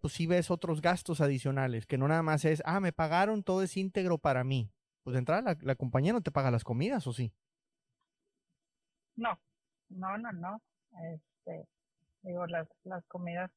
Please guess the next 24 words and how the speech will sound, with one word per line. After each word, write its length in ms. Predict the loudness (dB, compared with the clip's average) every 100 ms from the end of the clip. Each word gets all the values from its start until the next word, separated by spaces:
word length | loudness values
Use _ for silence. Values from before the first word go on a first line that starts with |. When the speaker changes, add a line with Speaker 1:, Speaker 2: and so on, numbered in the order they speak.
| _
Speaker 2:
corren 320 | -8 -6 -4 -6
por, 240 | -10 -10 _ -8
pues, 160 | -8 -4
por 180 | -6 -4
cuenta 360 | -2 -2 0
de 120 | 0 0
uno. 540 | -2 -4 -2 -4 -6 -12 _ _ _ _ _ _ _ _ -8
Este, 680 | -4 -2 -4 -8 -6 -6 -6
sí 200 | -6 -4
son, 440 | -2 -2 -2 -6 -8 _ _ _ _ -8
sí 100 | -4
son 180 | -2 0
gastos, 560 | 0 -2 -4 -4 -2 0
este, 540 | -2 -4 _ -4 -2
o 120 | -2
sea, 120 | 0 0
en 80 |
la 100 | -2
carretera, 800 | -2 -2 -4 -4 -2 0 0 -2 -6 _ _ _ _ _ _ _ -12
este, 580 | -8 -6 -8 -12 -12 -10
pues 160 | -8 -4
es 180 | -4 -4
comida, 680 | -6 -4 -2 -2 0 0 -2 -4
en, 300 | -4 -4